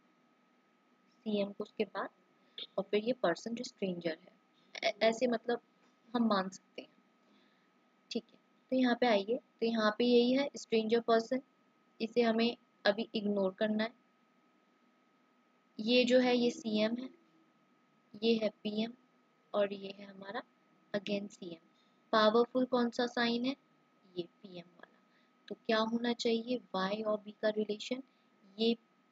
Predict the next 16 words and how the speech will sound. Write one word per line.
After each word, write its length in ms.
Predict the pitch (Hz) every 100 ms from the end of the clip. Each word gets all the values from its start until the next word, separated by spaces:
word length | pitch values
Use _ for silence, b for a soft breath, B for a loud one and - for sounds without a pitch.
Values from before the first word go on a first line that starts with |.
| _ -
पीएम 300 | 220 214 208
आ 100 | 214
जाएगा 300 | 220 220 226
इनके 260 | 226 220
बीच 280 | 220 226 - 247
में 100 | 254
और 120 | 190 185
वो 140 | 185
भी 200 | 190 262 - -
ऐसे। 320 | 170 - - _ _ _ _ _ _ _ _ _ _ _ _ _ _ -
तो 80 |
Y 380 | 214 220 233 240
is 140 | 240 -
smaller 280 | 214 196
than 240 | 202 226 226
B, 140 | 180